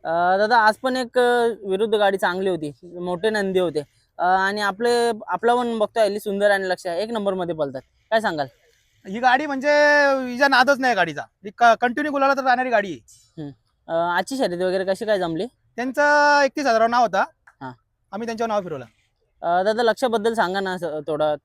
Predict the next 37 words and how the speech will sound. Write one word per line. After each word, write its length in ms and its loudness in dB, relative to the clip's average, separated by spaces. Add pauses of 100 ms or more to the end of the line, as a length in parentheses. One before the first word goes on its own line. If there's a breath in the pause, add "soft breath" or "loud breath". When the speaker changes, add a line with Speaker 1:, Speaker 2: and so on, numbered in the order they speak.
(100)
Speaker 1:
अ, 240 -2
थोडक्यात 340 -6
कुठनं 380 -4
घेल-, 300 -6
घेतलेला 360 -2
आनंदी? 380 -2
Speaker 2:
तो 520 2
बारवी 300 0
डॅम 200 2
आणि 280 -4
माने-, 460 -2
मानेरगाव 360 -2
यांचा 180 -4
पार्टनर 280 -6
मध्ये 180 -4
होता. 220 -2 (240)
Speaker 1:
हा. 100 -8
Speaker 2:
तो 400 -8
लहान 200 0
असताना 240 -6
मी 60 -6
आदर 200 -4
असतानाच 280 -6
खरेदी 220 -8
केलेला. 220 -12 (380)
Speaker 1:
हम्म, 360 -8
कितीला 260 -4
प-, 320 4
घेतलेलं 340 -4
तेव्हा? 180 -2 (200)
Speaker 2:
तेव्हा 180 -4
मी, 340 -6
अ, 240 0
दोन 160 -4
लाखाला 220 0
घेतलेला. 380 -12 (320)
Speaker 1:
ओके. 260 -14